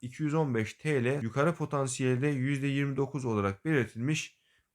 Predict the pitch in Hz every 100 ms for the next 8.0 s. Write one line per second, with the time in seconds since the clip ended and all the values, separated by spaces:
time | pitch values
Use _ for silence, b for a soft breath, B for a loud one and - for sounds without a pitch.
0 | - 143 147 135 135 151 160 156 131 127
1 | 127 120 143 131 127 - 143 135 151 135
2 | 131 165 b b b _ 160 170 - 156
3 | 151 123 143 156 - b - 117 123 180
4 | 143 127 120 110 123 135 127 131 151 147
5 | 151 156 - 156 170 147 123 107 113 -
6 | 143 160 139 131 120 107 113 110 127 165
7 | 160 135 123 - 135 120 123 139 123